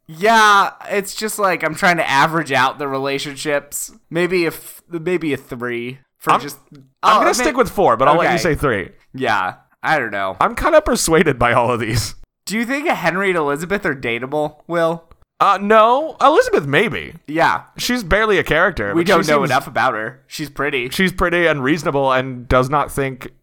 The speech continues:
Speaker 2: that mad science is a good idea.
Speaker 1: Henry, though, is rich and has a title.
Speaker 2: True. He's also a mad scientist who keeps raising the dead.
Speaker 1: You know, sometimes people have quirks.
Speaker 2: That's a deal breaker for me, at least.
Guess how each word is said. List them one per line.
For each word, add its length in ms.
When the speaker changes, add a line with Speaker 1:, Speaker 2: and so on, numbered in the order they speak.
Speaker 2:
that 240
mad 260
science 360
is 80
a 40
good 120
idea. 340
Speaker 1:
Henry, 500
though, 460
is 260
rich 580
and 220
has 240
a 60
title. 560
Speaker 2:
True. 760
He's 240
also 300
a 40
mad 320
scientist 500
who 80
keeps 280
raising 340
the 80
dead. 420
Speaker 1:
You 240
know, 280
sometimes 640
people 400
have 260
quirks. 560
Speaker 2:
That's 200
a 60
deal 220
breaker 260
for 120
me, 120
at 100
least. 380